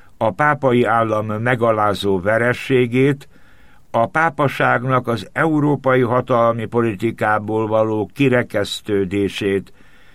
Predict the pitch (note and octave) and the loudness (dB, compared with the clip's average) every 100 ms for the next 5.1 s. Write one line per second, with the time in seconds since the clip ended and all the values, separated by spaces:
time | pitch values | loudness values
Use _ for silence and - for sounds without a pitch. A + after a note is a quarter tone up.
0 | - - G2 F#2 - C#3+ C#3+ C3 A#2+ A#2+ | -16 -4 -4 -4 -4 -4 -2 0 0 0
1 | A#2+ A#2 G2+ - - - - - C3+ B2 | 0 0 -2 -8 -20 -20 -20 -4 -2 -2
2 | - A2 F#2+ F2+ - G2+ F#2+ G2 G2 F#2+ | -4 -2 -2 -2 -4 -4 -2 -2 0 -2
3 | F#2 F#2 - F#2+ F#2 F2+ E2+ - F#2 F2 | 0 0 0 0 0 0 -4 -4 -4 -4
4 | F2 E2+ D#2 - D2+ C#2+ D#2 - - C#2 | -4 -6 -8 -8 -10 -8 -12 -12 -10 -10